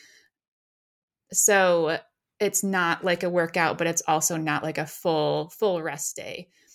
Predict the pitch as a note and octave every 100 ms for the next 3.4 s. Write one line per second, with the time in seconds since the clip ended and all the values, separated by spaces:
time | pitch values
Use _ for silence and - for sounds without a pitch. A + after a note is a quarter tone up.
0 | _ _ F#3+ F#3 A3 G#3+ A3 G3+ F3+ -
1 | - G3 - F3+ F#3 F#3 E3+ D3+ D3+ D3
2 | - C#3+ A2 - - - _ - - F3+
3 | D#3 D#3 F3+